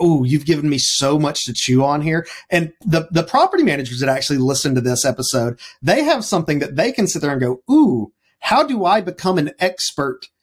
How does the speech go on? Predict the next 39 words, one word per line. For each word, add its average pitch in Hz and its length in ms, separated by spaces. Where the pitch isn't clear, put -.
in 151 500
all 170 380
of 147 100
these 156 320
asset 151 460
management, 135 580
skills?" - 480
The 160 160
answer 196 340
to 143 60
that 131 340
is, 107 320
is 131 380
find 220 440
a 160 100
way 151 300
to 131 80
get 123 400
out 143 320
of 127 340
the 127 100
gopher 135 540
mentality. 110 640
And, 135 220
and 143 180
one 156 220
of 175 100
the 147 80
best 135 380
ways 127 340
to 120 100
do 139 180
that 101 260
is - 100
to 131 80
give 170 220
Pete 208 200
a - 40
call 117 460